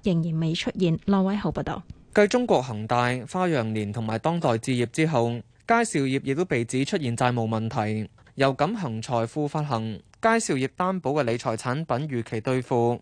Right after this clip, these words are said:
Speaker 2: 涉及產品本金連利息近一百二十八億元人民幣。相關嘅聲明話，受到市場環境同埋信貸評級下調等嘅不利因素影響，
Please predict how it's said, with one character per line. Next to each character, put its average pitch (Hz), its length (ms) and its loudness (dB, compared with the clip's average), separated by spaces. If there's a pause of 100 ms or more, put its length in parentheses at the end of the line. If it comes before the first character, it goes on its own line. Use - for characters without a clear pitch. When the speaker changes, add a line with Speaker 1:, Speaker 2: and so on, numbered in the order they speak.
(120)
Speaker 2:
涉 - 160 -2
及 - 120 2
產 180 320 0
品 170 240 2
本 139 260 -2
金 185 240 0
連 113 240 -2
利 120 160 2
息 120 220 -2
近 113 220 -2
一 139 60 2
百 147 120 2
二 113 100 -2
十 117 200 -4
八 127 140 0
億 139 260 -4
元 113 160 0
人 110 120 0
民 110 180 0
幣。 123 460 2
相 233 260 0
關 233 200 0
嘅 156 60 -2
聲 196 200 -4
明 110 200 -4
話， 120 340 0 (240)
受 - 120 0
到 214 140 2
市 208 160 -6
場 120 220 -2
環 117 240 0
境 170 260 -2
同 202 120 -2
埋 117 120 2
信 143 220 0
貸 143 200 0
評 113 240 -6
級 190 260 -2
下 127 200 0
調 117 180 -4
等 123 160 0
嘅 170 120 2
不 185 100 2
利 139 140 0
因 160 180 2
素 135 180 2
影 127 220 0
響， 151 320 2